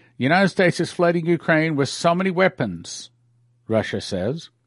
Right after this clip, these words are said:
Russia quickly realizes that all of nato is actually the enemy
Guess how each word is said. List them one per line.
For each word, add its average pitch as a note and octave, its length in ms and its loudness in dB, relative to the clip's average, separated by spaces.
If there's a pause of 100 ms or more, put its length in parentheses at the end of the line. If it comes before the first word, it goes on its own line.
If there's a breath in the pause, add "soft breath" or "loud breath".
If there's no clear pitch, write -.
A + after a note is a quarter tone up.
(480 soft breath)
Russia D#3 280 2
quickly F3+ 380 2
realizes D3+ 640 4
that B2+ 140 -2
all C#3 220 4
of F3 100 0
nato D#3+ 520 2
is A#2 260 -4
actually E3 600 2
the C#3 220 0
enemy E3+ 380 0